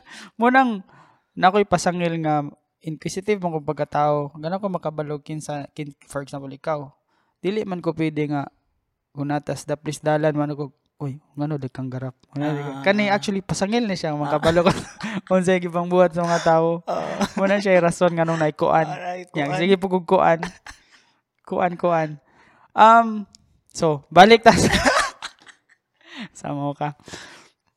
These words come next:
Speaker 1: Balik ta sa kuan, sa imuhang, so is, since naman to'y division, no, sa trabaho o sa imuhang pag-artist,
Speaker 2: Mm-mm.
Speaker 1: diri bang lapita sa imong kinabuhi ron, kontento na ka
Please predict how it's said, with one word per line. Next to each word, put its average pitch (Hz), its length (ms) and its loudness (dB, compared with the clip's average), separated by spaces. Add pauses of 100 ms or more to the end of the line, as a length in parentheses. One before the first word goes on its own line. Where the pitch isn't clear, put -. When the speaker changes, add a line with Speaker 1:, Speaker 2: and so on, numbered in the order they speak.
Speaker 1:
Balik 220 320 -2
ta 202 100 -2
sa 185 140 -2
kuan, 147 460 0 (160)
sa 147 320 -2 (1160)
imuhang, 185 680 -4 (600)
so 156 220 -2
is, 143 280 -4 (180)
since 156 500 -10 (100)
naman 160 280 -4
to'y 160 240 -4
division, 156 540 -4
no, 160 100 -4
sa 147 120 -10
trabaho 151 520 -2
o 151 180 -6
sa 143 520 -6
imuhang 143 560 -6
pag-artist, 147 800 -10 (180)
Speaker 2:
Mm-mm. 139 280 -20 (920)
Speaker 1:
diri 202 280 0
bang 208 220 0
lapita 165 460 0
sa 147 120 -6
imong 143 200 -6
kinabuhi 147 460 -4
ron, 143 340 -4 (640)
kontento 151 520 -4
na 156 140 -6
ka 139 420 -6